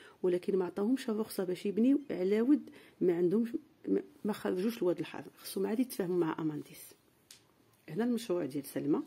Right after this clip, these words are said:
عليها كنقول لكم الواحد قبل ما يدير رجليه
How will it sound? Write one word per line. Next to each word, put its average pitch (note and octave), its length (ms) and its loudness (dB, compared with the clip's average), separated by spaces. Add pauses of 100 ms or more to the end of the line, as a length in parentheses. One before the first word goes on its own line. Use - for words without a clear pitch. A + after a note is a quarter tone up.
(960)
عليها A3+ 260 0
كنقول G3+ 340 -4
لكم F#3+ 220 -4
الواحد A3 380 -2
قبل B3+ 360 0
ما B3 60 2
يدير F3+ 320 2
رجليه F#3 360 4